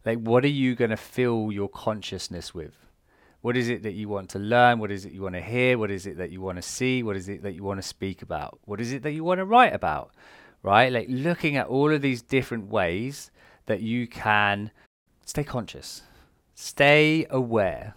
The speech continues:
be really, really focused on why you're making this decision for yourself.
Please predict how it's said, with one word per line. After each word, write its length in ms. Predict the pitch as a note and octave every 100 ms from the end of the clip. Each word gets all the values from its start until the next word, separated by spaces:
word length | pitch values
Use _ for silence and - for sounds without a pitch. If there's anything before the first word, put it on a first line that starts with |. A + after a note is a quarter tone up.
| _ _ _ _ -
be 180 | B2+
really, 480 | B2 C3+ C#3+ D3 C#3+
really 280 | C#3 C3+ B2
focused 760 | - A2+ A2 - B2+ C3 - -
on 160 | G#2+ G2+
why 380 | G2+ G2 G2 -
you're 300 | - G2+ F#2 F#2+
making 380 | F2+ E2+ F#2
this 140 | E2+ D#2+
decision 420 | - - E2+ E2
for 140 | -
yourself. 400 | E2+ - - -